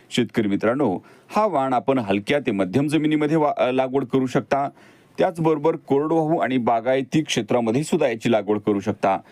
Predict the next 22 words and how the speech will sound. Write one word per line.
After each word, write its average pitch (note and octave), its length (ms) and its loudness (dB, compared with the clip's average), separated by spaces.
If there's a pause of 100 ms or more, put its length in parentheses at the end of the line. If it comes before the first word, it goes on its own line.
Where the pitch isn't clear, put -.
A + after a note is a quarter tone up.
(320)
या B2 320 2 (220)
वाणाचा B2+ 460 0
कालावधी A2+ 520 0
जर A2+ 120 0
पाहिला, B2 400 0
तर C3+ 140 -2
एकशे A2 240 -2
पंचेचाळीस C3 640 0
ते D3 60 2
एकशे A#2+ 200 -2
साठ - 240 -2
दिवसांचा A2 500 0
कालावधी G#2 460 0
आहे. B2+ 260 -2 (440)
या F3 200 4
वाणाची C3+ 420 -2
वैशिष्ट्ये A#2+ 520 0
जर C3 120 0
पाहिली, B2 360 0
तर B2+ 180 -2
रस C#3 260 -2
शोषक C3+ 220 0